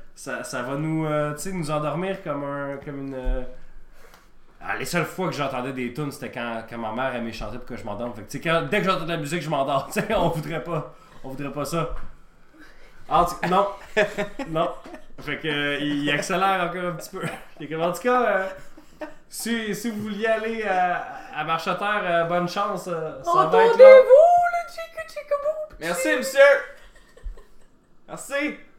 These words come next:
Speaker 3: Euh, bonne journée.
Speaker 1: Fait que, euh, ils vous dépassent, puis ils s'en vont très loin. Oui.
Speaker 2: Il n'a pas vou-, voulu entendre ma chanson.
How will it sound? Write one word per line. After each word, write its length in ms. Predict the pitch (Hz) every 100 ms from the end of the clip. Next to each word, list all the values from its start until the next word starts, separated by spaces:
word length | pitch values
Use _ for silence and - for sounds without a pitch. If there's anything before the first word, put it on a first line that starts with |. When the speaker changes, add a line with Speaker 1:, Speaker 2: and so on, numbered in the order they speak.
| - - - - - - - - -
Speaker 3:
Euh, 440 | 147 147 147 151
bonne 180 | 151 202
journée. 380 | 226 233 277 349 - - - - - - - - - - - - - - - - - - - - - - - - - -
Speaker 1:
Fait 160 | 117
que, 100 | -
euh, 320 | 120 117 113 113
ils 100 | 120
vous 160 | 113 113
dépassent, 600 | 117 113 123 - - - - - -
puis 160 | - 104
ils 80 |
s'en 200 | 101 107
vont 200 | 101 104
très 180 | 98 104
loin. 180 | 95 92 - - - - - - - - - - - - -
Oui. 220 | 104 131 - - - - - - - - - - _ - - _ - - - - - -
Speaker 2:
Il 100 | 359
n'a 120 | 370 392
pas 60 | 427 453 440 427 415 427 -
vou-, 60 | 381
voulu 360 | 392 381 403 403
entendre 600 | 339 349 381 381 320 359
ma 160 | 311
chanson. 720 | 320 - 339 359 - 339 339